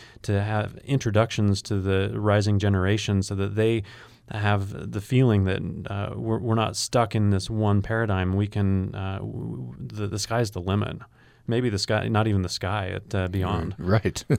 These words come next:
Speaker 2: <laughs> I, I wanna follow up on that. Electric, electric powered aircraft?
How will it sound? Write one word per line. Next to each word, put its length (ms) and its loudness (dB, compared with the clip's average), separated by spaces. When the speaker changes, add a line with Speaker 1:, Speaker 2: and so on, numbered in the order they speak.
Speaker 2:
<laughs> 320 -16
I, 60 0
I 140 0
wanna 380 6
follow 260 4
up 120 2
on 100 6
that. 240 -4
Electric, 520 4
electric 360 2
powered 500 6
aircraft? 500 2